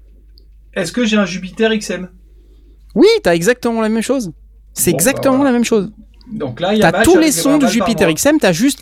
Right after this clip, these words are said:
Speaker 2: pas le clavier qui est chouette.
Speaker 1: D'accord.
Speaker 2: Mais le
Speaker 1: Ouais,
Speaker 2: clavier,
Speaker 1: ouais.
Speaker 2: en fait, c'est juste une interface. En fait, c'est juste un
Speaker 1: On est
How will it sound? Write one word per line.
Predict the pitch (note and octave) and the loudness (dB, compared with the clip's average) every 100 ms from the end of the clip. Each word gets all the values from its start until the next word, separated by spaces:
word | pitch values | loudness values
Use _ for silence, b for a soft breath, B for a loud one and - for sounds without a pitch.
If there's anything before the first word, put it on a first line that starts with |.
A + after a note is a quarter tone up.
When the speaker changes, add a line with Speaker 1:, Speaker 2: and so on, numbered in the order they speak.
| - | 0
Speaker 2:
pas | G3+ C4+ | 0 2
le | E3+ | 0
clavier | - D#3 C#3+ C#3 F3+ C4 | 0 0 0 0 0 -2
qui | - A#2 | -4 -2
est | G#2+ - | -4 -8
chouette. | - A2 A2+ G3+ - | -8 0 0 0 -4
Speaker 1:
D'accord. | C#3 C#3+ B2+ C#3+ - | -8 -8 -6 -8 -2
Speaker 2:
Mais | D3 | 0
le | D3+ | 2
Speaker 1:
Ouais, | A#3+ | 2
Speaker 2:
clavier, | G#3 F3 D3 A#3+ | 2 2 2 0
Speaker 1:
ouais. | |
Speaker 2:
en | G#3 | 0
fait, | - C4+ - - | 0 0 -2 -14
c'est | - - D3 | -6 0 0
juste | C3 B3+ - | 0 -2 0
une | F3 | 0
interface. | F3 E3 - B3+ C4 - | 0 -2 -2 -4 -4 -6
En | C#3 | -4
fait, | A#3 - | -2 0
c'est | D#3 | -2
juste | - D4 - | -2 -4 -2
un | |
Speaker 1:
On | |
est | F3 | -2